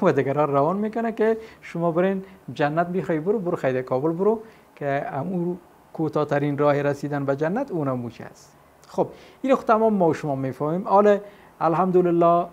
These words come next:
اه، که مردم ما آگاه شده و تعداد، اه، یعنی در مجموع براتون بگویم، یعنی یک طفل هم اگر شما ببین امروز وقتی که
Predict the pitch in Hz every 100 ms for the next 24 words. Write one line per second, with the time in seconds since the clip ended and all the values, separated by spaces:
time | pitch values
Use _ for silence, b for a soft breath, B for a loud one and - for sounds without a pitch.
0 | 160 147 143 143 139 - 147 143 135 135
1 | 170 165 165 - 156 147 151 - 139 139
2 | 139 - 135 131 - - 143 139 147 147
3 | 147 147 139 143 B B B 131 131 147
4 | 143 190 156 139 143 139 131 170 180 135
5 | 127 123 120 120 127 143 170 160 165 151
6 | - 196 190 185 165 151 - 165 160 147
7 | 160 165 147 139 156 147 139 131 151 143